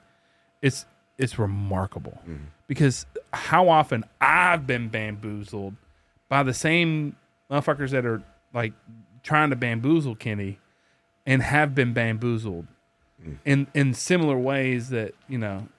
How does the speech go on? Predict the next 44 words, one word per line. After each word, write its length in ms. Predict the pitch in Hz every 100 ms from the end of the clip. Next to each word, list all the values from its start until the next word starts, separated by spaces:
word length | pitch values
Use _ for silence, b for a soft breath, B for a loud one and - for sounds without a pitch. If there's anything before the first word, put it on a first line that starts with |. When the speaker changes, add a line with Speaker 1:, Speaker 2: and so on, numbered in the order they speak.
| _
Speaker 1:
you, 220 | 139 127
you 200 | 110 113
give 260 | 139 131 123
them 80 | 110
the 100 | 107
same 260 | - 107
pour 200 | 104 120
twice, 760 | 113 - 143 147 143 139 - - - B B B B -
um, 640 | 120 107 104 101 95 92
or, 680 | - 113 104 101 98 95 92 _ _ _ -
or, 400 | 113 104 98 95
or 200 | 113 104
give 160 | 110 104
them 40 | 95 87
the 60 |
wrong 400 | 87 101 135 139
pour 320 | 131 135 135
and 80 | 127
tell 220 | - 135
them 100 | 123
this, 140 | 127 127
this, 320 | - 127 -
and 100 | 127
that. 240 | 131 127 117
You're 100 | 147
not 160 | 208 226
gonna 160 | 131
convince 460 | - 117 110 135 131
this 160 | 104
motherfucker. 560 | - 87 82 80 - - - _ B B
You're 120 | 135
not 260 | 180 233 -
gonna, 180 | 185 156
you're 140 | 143
not 160 | 156 226
gonna 160 | 185
tell 260 | 135 175 170
him 260 | 151 143 131
it's 140 | 117
this 300 | 127 123 -
and 100 | 117
it's 140 | 107
not 260 | 120 113 -
that. 300 | 110 113 -